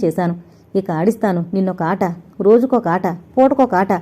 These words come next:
దినదినగండంగా మారుస్తాను నీ జీవితాన్ని, శాంతి లేకుండా చేస్తాను. నా ఆత్మకి ఎలా శాంతి లేకుండా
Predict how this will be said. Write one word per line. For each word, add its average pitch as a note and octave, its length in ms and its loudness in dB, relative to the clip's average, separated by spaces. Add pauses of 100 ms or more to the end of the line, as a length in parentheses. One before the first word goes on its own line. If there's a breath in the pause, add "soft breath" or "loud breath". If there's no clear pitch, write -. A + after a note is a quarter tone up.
(440 soft breath)
దినదినగండంగా A#3 800 4
మారుస్తాను G#3+ 520 2
నీ F#3 140 0
జీవితాన్ని, F#3 460 0
శాంతి G3+ 520 -2
లేకుండా C4 400 6
చేస్తాను. F3+ 340 0 (420 loud breath)
నా G3 260 0
ఆత్మకి G3 440 2
ఎలా G3 180 2
శాంతి G#3 360 -2
లేకుండా A#3+ 340 4